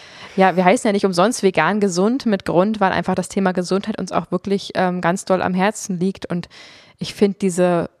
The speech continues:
Power von unserer Seite aus jetzt als, äh, PodcasterInnen zu haben, andere Menschen darüber zu informieren und sie dann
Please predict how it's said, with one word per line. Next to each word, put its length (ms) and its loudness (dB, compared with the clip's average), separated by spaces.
Power 520 2
von 180 -2
unserer 280 2
Seite 340 2
aus 220 -4
jetzt 340 -4
als, 380 -4
äh, 260 -2
PodcasterInnen 960 -2
zu 240 -2
haben, 420 2
andere 320 0
Menschen 340 -2
darüber 240 0
zu 80 -10
informieren 640 0
und 140 -4
sie 200 0
dann 320 -2